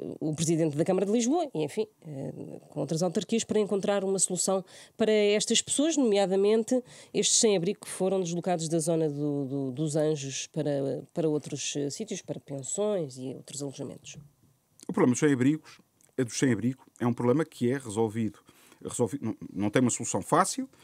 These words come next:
Speaker 2: mas que é tratado ao nível do governo numa dimensão multiministerial. E, portanto, a, a senhora Ministra do Trabalho e da, e, e da Segurança Social tem uma dimensão, eu próprio tenho outra dimensão, a, a, a, o senhor Ministro da Coesão tem outra dimensão porque tem as autarquias e, portanto,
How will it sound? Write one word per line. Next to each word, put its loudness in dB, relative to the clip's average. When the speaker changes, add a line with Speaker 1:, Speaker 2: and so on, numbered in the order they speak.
Speaker 2:
mas 2
que 2
é 4
tratado 4
ao 0
nível 0
do -4
governo -4
numa 6
dimensão 4
multiministerial. -2
E, -16
portanto, -10
a, -8
a 0
senhora 0
Ministra 2
do -8
Trabalho 2
e -2
da, -8
e, -2
e -2
da -2
Segurança -4
Social 0
tem 2
uma 4
dimensão, 2
eu 10
próprio 4
tenho 2
outra 0
dimensão, 0
a, 6
a, 8
a, 4
o 2
senhor 6
Ministro 4
da -6
Coesão 6
tem 4
outra 2
dimensão 2
porque -14
tem 2
as 0
autarquias 0
e, -4
portanto, -2